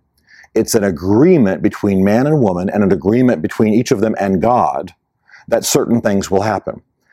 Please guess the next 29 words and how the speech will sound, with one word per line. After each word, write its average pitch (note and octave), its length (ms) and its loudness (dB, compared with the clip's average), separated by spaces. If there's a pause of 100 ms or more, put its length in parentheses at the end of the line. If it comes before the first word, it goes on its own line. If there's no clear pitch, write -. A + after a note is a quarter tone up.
(280)
God B2+ 260 4
has D3 240 2
his D3+ 240 4
role. E3 320 4
He C3+ 180 2
makes C3+ 280 0
the C3 100 2
two C3+ 200 0
one. B2 340 2
He C3 120 0
blesses A#2+ 440 2
the A#2+ 80 2
marriage. B2+ 420 2
He, A2+ 240 2 (160)
he B2 200 2
acts B2 360 2
in B2+ 100 2
their B2 140 4
behalf, B2+ 440 2 (360)
but A#2 180 2
only D3 240 4
because D3+ 440 0
the, C3 420 4
the A2 140 0
two, D3+ 320 4
the C3+ 100 0
husband, A#2+ 340 -2
the B2+ 80 2
wife, F#2+ 320 2